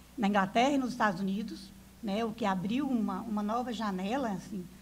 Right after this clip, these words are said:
é, um, enfim, um ano depois, cinquenta e oito na Itália, cinquenta e nove na Inglaterra e nos Estados Unidos, depois ele foi publicado na Alemanha, em sessenta. E isso foi uma experiência, que eu vou falar mais dela daqui a pouquinho, né, muito importante pra Levi.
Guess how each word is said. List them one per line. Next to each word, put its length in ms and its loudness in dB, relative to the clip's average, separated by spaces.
é, 420 -4
um, 400 -2
enfim, 320 -6
um 120 2
ano 120 2
depois, 400 -4
cinquenta 320 -4
e 40 -2
oito 160 -6
na 80 -4
Itália, 280 -4
cinquenta 280 -8
e 20 -2
nove 260 -4
na 80 -4
Inglaterra 300 -4
e 40 0
nos 60 -6
Estados 180 -2
Unidos, 160 -2
depois 220 0
ele 100 -2
foi 80 -2
publicado 380 2
na 80 4
Alemanha, 480 4
em 60 -2
sessenta. 580 -4
E 140 0
isso 140 -4
foi 80 -2
uma 100 0
experiência, 640 0
que 60 -2
eu 40 -4
vou 80 -4
falar 320 0
mais 280 0
dela 260 0
daqui 200 -4
a 40 -4
pouquinho, 520 -2
né, 240 -2
muito 400 0
importante 640 -2
pra 200 -4
Levi. 300 -6